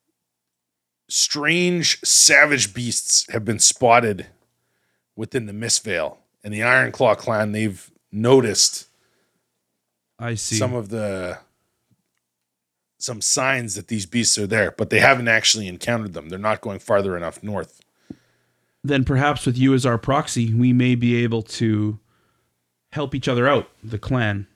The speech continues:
Speaker 2: that is. We, uh, have leave by the town uh, captain to go to Black Tree Hill and, uh, continue our investigation there.
Speaker 1: So he gives a nod.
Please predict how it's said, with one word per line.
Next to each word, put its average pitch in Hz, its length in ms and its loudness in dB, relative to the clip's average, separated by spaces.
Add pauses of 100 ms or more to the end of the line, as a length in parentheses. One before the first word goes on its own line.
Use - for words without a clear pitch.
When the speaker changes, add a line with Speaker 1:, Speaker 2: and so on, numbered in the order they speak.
(100)
Speaker 2:
that 104 200 -6
is. 98 340 -12 (1120)
We, 143 480 -4 (140)
uh, 127 240 -2
have 131 340 -2
leave 123 580 0 (540)
by 120 480 0
the 117 220 0
town 117 560 -2 (340)
uh, 104 340 -4
captain 117 500 -4 (960)
to 120 560 -2 (280)
go 170 180 4
to 160 60 6
Black 147 300 2
Tree 135 200 2
Hill 110 340 4 (440)
and, 120 720 2
uh, 113 280 2 (320)
continue 123 380 2
our 110 80 4
investigation 107 640 0
there. 107 280 -4 (1000)
Speaker 1:
So 151 120 0
he 190 60 2
gives 170 180 0
a 117 40 -4
nod. 113 280 -2